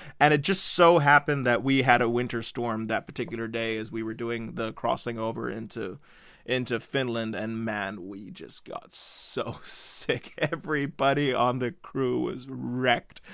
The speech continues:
Such bad seasickness. Of course, we pulled through and still managed to do everything that we wanted to do, but I remember it didn't really affect me on the way over there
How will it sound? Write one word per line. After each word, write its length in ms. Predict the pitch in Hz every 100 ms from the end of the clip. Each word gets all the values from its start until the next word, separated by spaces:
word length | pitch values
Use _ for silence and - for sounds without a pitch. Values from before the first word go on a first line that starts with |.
| - - -
Such 760 | - - - - 135 - - 120 -
bad 400 | - 120 113 113
seasickness. 920 | - - 123 117 120 123 131 - - - _
Of 120 | 147 139
course, 240 | 123 -
we 100 | 120
pulled 300 | - 127 -
through 240 | 123 117
and 100 | 113
still 320 | - 123 117 113
managed 300 | 117 117 110
to 60 |
do 120 | 123
everything 320 | 113 113 117 113
that 80 |
we 100 | 107
wanted 320 | 110 113 117 110
to 100 | 107
do, 260 | 110 110
but 300 | 117 110 113 - - -
I 80 | -
remember 480 | 127 131 135 135 131
it 220 | 160 165
didn't 220 | 196 196
really 180 | 156 156
affect 320 | 127 143 139
me 220 | 131 143
on 160 | 135 117
the 80 | 113
way 240 | 113 123
over 260 | 117 101 92
there 340 | 101 117 247